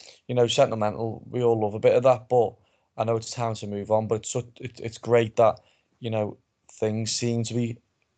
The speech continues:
getting in the pipeline in January, and hopefully, um, in January we do get,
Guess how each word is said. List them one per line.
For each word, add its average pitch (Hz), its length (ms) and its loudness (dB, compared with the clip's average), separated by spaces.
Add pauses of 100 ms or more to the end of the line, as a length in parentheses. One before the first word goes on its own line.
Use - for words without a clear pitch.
(160)
getting 117 220 4
in 113 160 0
the 110 320 0
pipeline 113 480 2
in 113 80 -2
January, 110 520 2
and 113 100 -2
hopefully, 117 580 -4 (720)
um, 107 440 -4 (220)
in 110 140 0
January 113 420 2
we 104 80 -6
do 110 260 -2
get, 120 320 -2